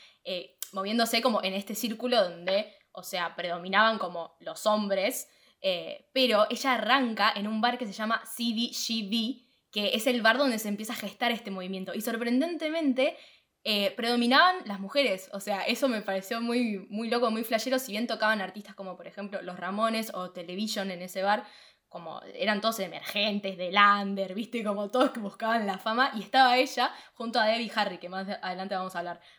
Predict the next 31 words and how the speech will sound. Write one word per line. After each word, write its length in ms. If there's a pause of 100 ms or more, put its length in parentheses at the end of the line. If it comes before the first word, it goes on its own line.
pero 160
nada, 160
quería 160
hacer 160
como 400
ese 180
paréntesis, 460
y 140
lo 120
que 60
decías 280
vos, 180
sí, 180
re, 200
o 60
sea, 140
sus 200
letras 300
como 200
que 120 (680)
súper, 420
súper 240
revolucionarias 680
y 40
iban 220
como 420
a 160
eso, 340
¿no? 240
Como 260
que, 260